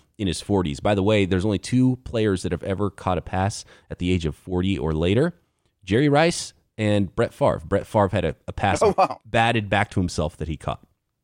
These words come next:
Speaker 2: How about that?
Speaker 1: <laughs>
Speaker 2: I will say in this conversation, though, that I'm a little unimpressed. I mean, I know that the receivers' probably best days are to come, or we're hitting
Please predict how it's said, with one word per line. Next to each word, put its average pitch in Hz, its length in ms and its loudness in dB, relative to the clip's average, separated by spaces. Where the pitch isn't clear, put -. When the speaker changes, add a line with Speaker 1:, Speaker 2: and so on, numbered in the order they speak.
Speaker 2:
How 110 180 0
about 107 120 4
that? 123 680 0
Speaker 1:
<laughs> - 60 -10
Speaker 2:
I 180 80 6
will 262 240 4
say 247 260 6
in 214 80 6
this 208 160 -4
conversation, 180 760 -2
though, 110 260 2
that 120 280 -2
I'm 254 140 2
a 311 60 6
little 302 320 2
unimpressed. 262 840 -2
I 170 60 -4
mean, 180 220 -4
I 185 180 2
know 208 340 4
that 185 300 -2
the 147 180 -6
receivers' 185 600 -2
probably 170 580 0
best 156 400 -2
days 156 320 2
are 151 140 6
to 131 100 -2
come, 160 440 2
or 135 120 4
we're 117 180 2
hitting 156 500 -2